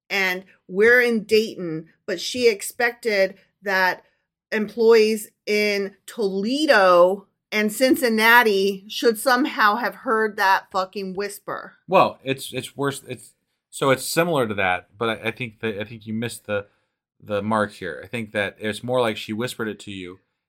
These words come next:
Speaker 2: and told you to relay that message to everybody, and you said, "Fuck you," and didn't, and then everybody else got in trouble because you
Speaker 1: Everybody
Speaker 2: didn't do that.
Speaker 1: else got fired.
Speaker 2: Right,
Speaker 1: Yeah.
Speaker 2: yeah.
Speaker 1: Yeah, because I didn't tell them.
Speaker 2: Right,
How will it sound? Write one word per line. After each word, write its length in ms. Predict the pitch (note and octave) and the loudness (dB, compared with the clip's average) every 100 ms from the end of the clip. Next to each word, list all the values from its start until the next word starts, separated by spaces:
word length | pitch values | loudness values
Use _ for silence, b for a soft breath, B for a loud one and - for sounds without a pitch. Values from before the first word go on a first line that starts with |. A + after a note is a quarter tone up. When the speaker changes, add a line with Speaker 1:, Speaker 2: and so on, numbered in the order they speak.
| _ | _
Speaker 2:
and 160 | G2+ G#2+ | -12 -10
told 260 | A#2+ A2+ G#2+ | -6 -6 -6
you 120 | G#2+ | -10
to 120 | G#2+ | -8
relay 340 | G2 A2+ A2+ | -6 -2 0
that 180 | G#2 G2 | 0 -2
message 300 | G#2+ G#2+ F#2+ | -4 -10 -10
to 60 | G#2+ | -8
everybody, 400 | A#2 G#2 G2 F#2 | -6 -4 -6 -6
and 100 | G2 | -10
you 60 | G#2 | -12
said, 220 | G#2 G2 | -12 -12
"Fuck 340 | - A2+ - | -10 -10 -10
you," 280 | G2 G2 G#2+ _ | -12 -12 -14 _
and 180 | G2+ F#2+ | -20 -8
didn't, 420 | B2 A#2+ G2 G2 _ _ - | -6 -6 -8 -16 _ _ -10
and 140 | A2 | -6
then 80 | A2+ | -4
everybody 240 | A2 G#2 G#2 | -4 -4 -4
else 160 | G#2+ | -4
got 160 | - E2+ | -6 -8
in 80 | F#2+ | -8
trouble 280 | B2 A2 | -8 -6
because 360 | G2+ F#2 G#2 - | -8 -10 -10 -4
you 60 | A#3+ | -2
Speaker 1:
Everybody 320 | B2 A#3 A3+ | 0 2 2
Speaker 2:
didn't 140 | F3 | 0
do 60 | G3 | 0
that. 60 | |
Speaker 1:
else 220 | A3+ - - | 2 2 2
got 320 | A3 - - | -2 -2 -2
fired. 540 | G3+ A#3 A#3 F3+ D#3+ F#3+ | 2 4 4 4 2 4
Speaker 2:
Right, 80 | |
Speaker 1:
Yeah. 240 | G#3 G3 A#2+ | 6 4 0
Speaker 2:
yeah. 200 | C3+ F#2+ - - | -2 -2 -6 -6
Speaker 1:
Yeah, 240 | G3+ E3+ - | -2 -2 -4
because 300 | G#3+ G#3+ G#3 - | -6 -4 -4 -2
I 160 | G3+ | -2
didn't 280 | G#3 F#3+ F#3+ | -2 -4 -6
tell 240 | F#3+ F#3+ F#3 | -10 -8 -8
them. 260 | E3+ B2 | -10 -6
Speaker 2:
Right, 440 | C#3+ D#3 F#3 G#2+ | -2 2 2 0